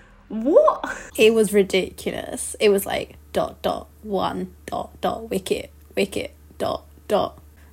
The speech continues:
Speaker 2: <laughs> Like, it was ridiculous.
Speaker 1: It's like a code. What's she trying to tell us through those, those ones?
Speaker 2: It's like Morse code. She was trying to say, she was trying to pass a message.
Speaker 1: Is she saying,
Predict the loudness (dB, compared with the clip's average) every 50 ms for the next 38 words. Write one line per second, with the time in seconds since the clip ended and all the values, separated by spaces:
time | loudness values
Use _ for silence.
0 | 2 4 4 4 2 -2 -4 2 4 4 4 6 4 0 -4 -2 0 0 0 0
1 | 2 4 4 4 6 4 0 0 0 -2 0 2 2 2 2 0 -6 -20 -16 -14
2 | -8 -6 -6 -6 -6 -8 -12 -16 -14 -12 -8 -6 -4 -4 -2 -2 0 0 0 0
3 | -2 0 2 4 4 4 4 0 -4 -8 -10 -4 -2 -2 -2 0 -2 -4 -4 -2
4 | -2 -2 -2 -2 -2 0 0 0 0 0 0 -2 -4 -6 -6 -6 -8 -8 -4 -4
5 | -4 -4 -6 -8 -6 -2 -2 -2 -2 -2 -6 -8 -4 -2 0 0 0 -2 -4 -6
6 | -2 0 2 4 6 6 8 8 8 8 6 6 2 0 -2 -2 0 0 2 2
7 | 2 2 2 2 2 2 2 2 2 2 0 0 0 0 0 0 0 0 -2 -2
8 | -2 -2 -4 -4 -6 -6 -6 -6 -6 -6 -6 -8 -8 -12 -14 -14 -12 -10 -8 -8
9 | -6 -6 -4 -4 -4 -4 -4 -6 -6 -6 -8